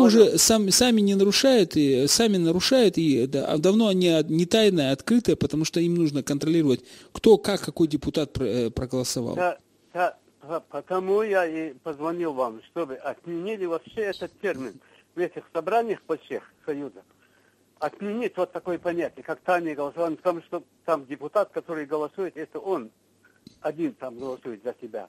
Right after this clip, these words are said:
Speaker 1: Он голосует за, э, несколько тысяч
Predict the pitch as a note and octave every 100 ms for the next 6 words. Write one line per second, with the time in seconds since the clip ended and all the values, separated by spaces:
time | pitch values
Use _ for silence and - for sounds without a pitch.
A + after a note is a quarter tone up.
0 | _ _ D3+ D#3 D3+ D3+ - F#3+ F3 -
1 | B2+ C#3 B2+ A2 A#2 A2+ - _ - C#3+
2 | - B2 - C3+